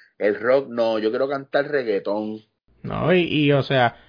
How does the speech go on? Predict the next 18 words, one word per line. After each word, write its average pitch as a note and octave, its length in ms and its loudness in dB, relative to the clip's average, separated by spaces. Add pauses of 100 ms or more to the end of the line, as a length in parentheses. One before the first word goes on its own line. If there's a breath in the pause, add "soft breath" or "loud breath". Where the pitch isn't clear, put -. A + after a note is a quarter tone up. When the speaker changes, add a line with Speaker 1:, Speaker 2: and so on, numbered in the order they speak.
(180 soft breath)
Speaker 2:
el, A#2+ 100 -2
de C#3+ 380 2
casualidad C3+ 420 4
se E3 60 2
está D#3+ 160 -2
hablando F3+ 240 4
el F#3 60 4
otro F#3 200 4
día F3+ 220 4
con F3+ 140 0
mi F3+ 100 2
esposa F#3+ 360 4
y E3+ 40 4
digo, D3+ 180 6
"Wow, D#3 300 4
tanta D#3 340 4
gente, E3+ 480 0 (420 soft breath)
este, C3 1040 4